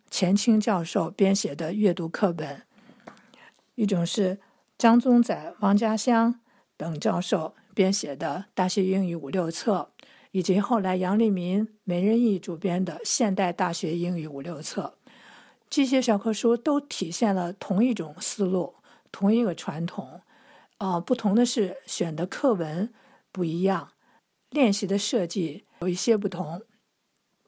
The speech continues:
那么参加这些教材审查的外国专家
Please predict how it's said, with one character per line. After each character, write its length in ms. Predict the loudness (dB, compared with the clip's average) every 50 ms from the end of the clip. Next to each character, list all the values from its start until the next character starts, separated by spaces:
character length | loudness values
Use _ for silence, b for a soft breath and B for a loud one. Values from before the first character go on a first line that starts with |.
| _ _ -20 -20 B B B B B B B
那 100 | 2 4
么 120 | 4 4
参 240 | 2 0 0 2 4
加 160 | 4 6 4
这 160 | 4 4 2 0
些 360 | 2 4 4 4 4 4 2 b b b b b
教 200 | b 4 4 4
材 400 | 4 2 -2 -2 -2 -2 -2 -4 _ _ _ _ _ _ _ _ _ -6
审 280 | 0 0 0 0 0
查 320 | -4 -4 -2 -2 0 0 2
的 280 | 2 2 0 -2 -8 b b b b b b b 2
外 160 | 4 4 4
国 160 | 4 2 0
专 240 | 0 2 2 2 2
家 340 | 4 4 4 2 2 0